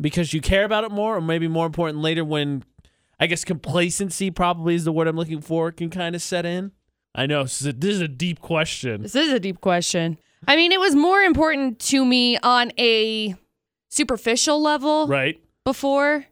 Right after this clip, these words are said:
Speaker 2: and now it's just kind of like another day that is like, we need to just be sure to be spending time together. That's kind of what it's become. So maybe you could say complacency.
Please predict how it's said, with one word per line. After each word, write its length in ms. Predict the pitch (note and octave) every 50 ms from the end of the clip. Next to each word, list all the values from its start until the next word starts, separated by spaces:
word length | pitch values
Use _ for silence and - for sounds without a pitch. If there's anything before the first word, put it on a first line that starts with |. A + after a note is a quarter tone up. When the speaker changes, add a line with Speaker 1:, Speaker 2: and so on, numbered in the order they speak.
| _ _ _ _ _ _
Speaker 2:
and 180 | - A#3 A#3+ A#3+
now 580 | B3+ C4 C#4 C#4 C#4 C#4+ C#4+ C#4+ C#4 C#4 C4 - -
it's 320 | - - A#3 A3+ A3+ - -
just 200 | A#3+ A#3 - -
kind 260 | - B3+ A#3 A3+ A3+
of 100 | G#3+ G3
like 200 | G3 G#3 G3 F#3+
another 300 | - G#3 G#3 G3+ G3 G3
day 140 | G3 F#3+ F#3+ F#3+
that 280 | F3+ F#3 F3+ F3 _ _ _ _ _ _ _ _
is 200 | G#3+ G#3+ F#3+ -
like, 260 | G3+ F#3 F#3 F3+ -
we 160 | F#3+ G#3 A3+
need 220 | A3 A3 A3 G3+ F#3
to 180 | G3+ G3+ F#3+ G3+ _ _ _ _
just 240 | - G3+ G3 - - - _
be 120 | - G#3+ G3+
sure 180 | - - G#3
to 80 | F#3+ F#3+
be 120 | F3 F#3+
spending 320 | G3 - - F3+ F3 F3+ F#3
time 240 | - G#3+ G3 F3+ E3+
together. 420 | D#3+ - A#2+ D2 A#1 B1+ - - _ _ _ _
That's 140 | - A3+ A3
kind 200 | - C4 B3 A#3+
of 100 | A#3 G3+
what 140 | G#3+ A3 G#3
it's 100 | G3+ -
become. 600 | - G#3+ - - A3 F#3+ F3+ E3+ D#3+ D#3+ F3 D#3 _ _ _ _ _ _
So 320 | - - G#3+ G3 F#3+ F3+
maybe 360 | - G3 G3 G3+ A3+ C4+ D4+
you 140 | D#4+ E4+ F4
could 120 | - E4
say 180 | - - E4 D#4+
complacency. 960 | - D#4+ D4 - D#4 D4 D4+ - D#4 D4 C#4+ - D4 D4 C#4+ C#4+ C#4+ C#4+ -